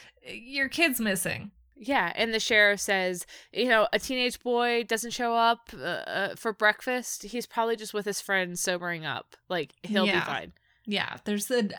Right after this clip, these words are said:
Speaker 1: answer for everything.
Speaker 2: And Cass, talking about, you know, being sympathetic to our characters, Cass then hardens towards the sheriff to be like, "H-, hey, th-, her son is missing." <laughs>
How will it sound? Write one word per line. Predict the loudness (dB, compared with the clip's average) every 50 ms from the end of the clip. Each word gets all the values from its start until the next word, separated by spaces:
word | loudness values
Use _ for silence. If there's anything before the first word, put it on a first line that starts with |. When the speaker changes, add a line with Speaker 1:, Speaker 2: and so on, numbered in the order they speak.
| -2
Speaker 1:
answer | 0 2 4 4 2 0 -2 -4 0 0 0 0
for | 0 0 0 2
everything. | 2 2 0 -2 -6 -8 -8 -8 -8 -10 -10 -10 -14 -18 _ _ -20 -20 -20 -20 _ 0
Speaker 2:
And | 4 4 4 4 2 -2
Cass, | -8 -6 4 6 8 10 12 12 12 12 12 10 8 4 -2 -4 -4 -10 _ _ _ _ _ _ -2
talking | 8 10 10 10 10 6 -4 -4 0
about, | 2 4 6 6 6 4 2 0 -2
you | -4 -2
know, | -2 0 0 -2 -2 -4 -6 -2
being | 0 0 0 0
sympathetic | -2 -4 -6 -6 -4 -2 -2 -2 -2 -2
to | -2 -2
our | -2 0
characters, | 4 6 8 8 8 6 2 -2 -2 -2 -6 -12 -16 -16 _ -2
Cass | 8 10 10 10 10 4
then | -4 -2 -2 -2
hardens | -4 0 4 6 6 6 6 4 2 -2 -2 -4 -6 -4 -6 -6
towards | -4 -2 0 0 2 2 0 -2 -2 -6
the | -6 -4
sheriff | -4 -2 -2 0 2 2 2 2 0 -2 -6
to | -12 -10
be | -8 -6 -6
like, | -4 -2 -2 -2 -4 -4 -8 -14 _ _ _ _ _ _ -20 -20 -20 -20 -20 _ -10
"H-, | -6 -4 -2 -2 -2 -2
hey, | 0 6 6 6 6 6 2 -2 -4 -6 -10 _ _ _ _ _ _ _ _ -14
th-, | -8 -6 -4 -4 -4 -4 -6 -8 -10 -12 -10 -8
her | -6 0 2 2 2
son | 4 4 4 4 4 4
is | 0 0
missing." | 0 0 0 2 2 0 2 2 0 0 -2 -8
<laughs> | _